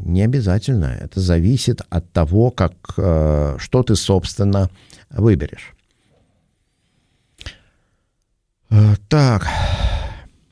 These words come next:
Что, если Бог существует, но не имеет ничего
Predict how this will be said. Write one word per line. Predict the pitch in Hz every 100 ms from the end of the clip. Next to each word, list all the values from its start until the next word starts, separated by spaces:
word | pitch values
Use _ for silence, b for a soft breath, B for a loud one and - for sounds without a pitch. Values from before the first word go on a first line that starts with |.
| _ _ _ _ _ _ _ _ _ _ _ _ _ _ _ _ _ _ _ _ _ _ _ _ _ _ _ - - B
Что, | - 123
если | 110 -
Бог | 107 90
существует, | 104 92 120 - 196 170
но | 120
не | 131 117 143
имеет | 120 110 85 -
ничего | 87 82 82